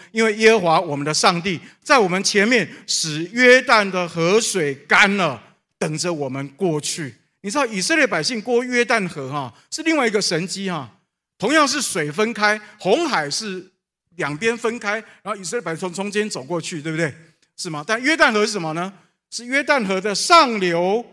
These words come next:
的水立起成垒，你可以想象那个画面，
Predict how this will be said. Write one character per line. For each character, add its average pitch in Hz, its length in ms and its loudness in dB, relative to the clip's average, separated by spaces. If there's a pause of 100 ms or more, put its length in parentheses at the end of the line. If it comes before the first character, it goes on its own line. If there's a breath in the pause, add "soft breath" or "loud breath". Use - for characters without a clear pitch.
(420)
的 214 160 -2
水 160 360 -2
立 277 340 2
起 160 340 -8
成 160 360 -6
垒， 135 320 -8 (1300)
你 156 100 -6
可 214 60 0
以 - 20 0
想 180 180 -4
象 180 160 -4
那 190 60 -2
个 180 100 -4
画 175 220 -4
面， 160 240 -4